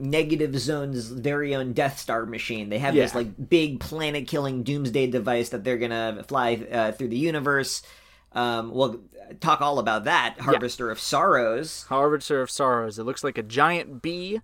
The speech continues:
Speaker 2: So Kl'rt goes, has an adventure with a kid sidekick and his mech android girlfriend, who really,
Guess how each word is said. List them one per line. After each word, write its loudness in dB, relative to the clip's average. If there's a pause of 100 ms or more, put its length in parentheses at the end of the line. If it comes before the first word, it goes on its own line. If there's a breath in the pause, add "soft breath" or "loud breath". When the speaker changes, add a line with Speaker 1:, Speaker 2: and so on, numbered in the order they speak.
(140)
Speaker 2:
So -4
Kl'rt -4
goes, 4 (220 soft breath)
has 4
an -2
adventure 0
with -2 (120)
a -6 (240)
kid 6
sidekick 2 (500 soft breath)
and -2
his -6 (220)
mech -2 (340)
android 0 (560)
girlfriend, 2
who -8
really, 0